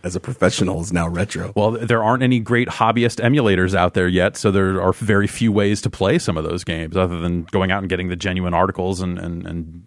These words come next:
Speaker 2: and doing the work and building the collection. So,
Speaker 1: And that's why I'm, I'm glad, I'm proud of the team that's trying to go back and do that stuff. Of course, it also is informing a lot of how we think about the future, just in terms of, of having that continuity of compatibility and,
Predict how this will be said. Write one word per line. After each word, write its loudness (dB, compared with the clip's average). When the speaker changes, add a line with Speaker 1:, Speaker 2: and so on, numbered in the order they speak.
Speaker 2:
and -6
doing 6
the 4
work 2
and -2
building 2
the 0
collection. -2
So, -6
Speaker 1:
And 0
that's 0
why 0
I'm, -2
I'm 2
glad, 0
I'm -4
proud -2
of -4
the -4
team -4
that's -6
trying -4
to -4
go -4
back -6
and -4
do -6
that -6
stuff. -4
Of -10
course, 2
it 0
also 2
is -2
informing -2
a -4
lot -6
of -8
how -4
we -4
think -8
about -6
the -20
future, -6
just -2
in 0
terms 0
of, -6
of -6
having -2
that -6
continuity -2
of -8
compatibility -2
and, -6